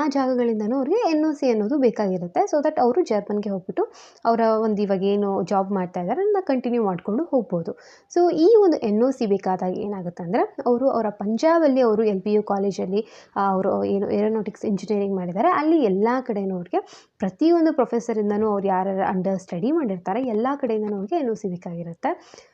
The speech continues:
ಈ ಪಂಜಾಬಲ್ಲಿ ಅವರು, ಆ, ಎಲ್ಲರಿಗೂ ಮೇಲ್ ಮಾಡ್ತಾರೆ, ಆ, ಎನ್ ಒ ಸಿ ಬೇಕು ಅಂತ. ಎಲ್ಲ ಕಡೆಯಿಂದನೂ ಅವ್ರಿಗೆ ಎನ್ ಒ ಸಿ ಬರುತ್ತೆ. But ಒಂದೇ ಒಂದು ಲೆಕ್ಚರರಿಂದ ಮಾತ್ರ ಬರೋದಿಲ್ಲ. ಆ ಒಂದು ಪ್ರೊಫೆಸರ್ನ ಹೆಸರು ಮ್ಯಾಥ್ಯೂಸ್ ಅಂತ.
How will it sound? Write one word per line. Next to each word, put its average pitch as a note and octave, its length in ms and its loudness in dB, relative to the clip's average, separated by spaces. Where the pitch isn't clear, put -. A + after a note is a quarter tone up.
ಈ G4 180 6
ಪಂಜಾಬಲ್ಲಿ A3 600 2
ಅವರು, A3 280 -2
ಆ, G#3 280 0
ಎಲ್ಲರಿಗೂ G3 680 -2
ಮೇಲ್ G#3 300 2
ಮಾಡ್ತಾರೆ, F3+ 800 -8
ಆ, A3 140 -2
ಎನ್ G#3 200 0
ಒ G#3 40 0
ಸಿ G3+ 180 -2
ಬೇಕು F#3+ 300 -4
ಅಂತ. F#3 200 -6
ಎಲ್ಲ A3 200 -2
ಕಡೆಯಿಂದನೂ D#4 440 0
ಅವ್ರಿಗೆ B3+ 200 -2
ಎನ್ A3 180 -2
ಒ A3 60 0
ಸಿ A3+ 160 -4
ಬರುತ್ತೆ. F#3+ 640 -6
But D#4 200 -2
ಒಂದೇ C#4 420 0
ಒಂದು B3 280 0
ಲೆಕ್ಚರರಿಂದ G#3 600 -4
ಮಾತ್ರ F#3 360 -4
ಬರೋದಿಲ್ಲ. C#4+ 420 0
ಆ D4 160 2
ಒಂದು E4+ 200 6
ಪ್ರೊಫೆಸರ್ನ C#4+ 640 -2
ಹೆಸರು B3 360 -6
ಮ್ಯಾಥ್ಯೂಸ್ G3 600 -2
ಅಂತ. E3 220 -10